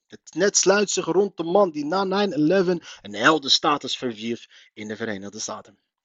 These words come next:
Met de aanklacht tegen ex-president Donald Trump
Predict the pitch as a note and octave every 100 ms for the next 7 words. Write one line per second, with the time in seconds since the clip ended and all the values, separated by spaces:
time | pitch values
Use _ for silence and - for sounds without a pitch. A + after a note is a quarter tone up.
0 | - - _ _ _ _ C4+ - B3+ F4+
1 | D#4 A#3+ - G3+ - D4 - C4 A#3 G3+
2 | G#3 C#3+ D4 C4+ - - C#4+ C4+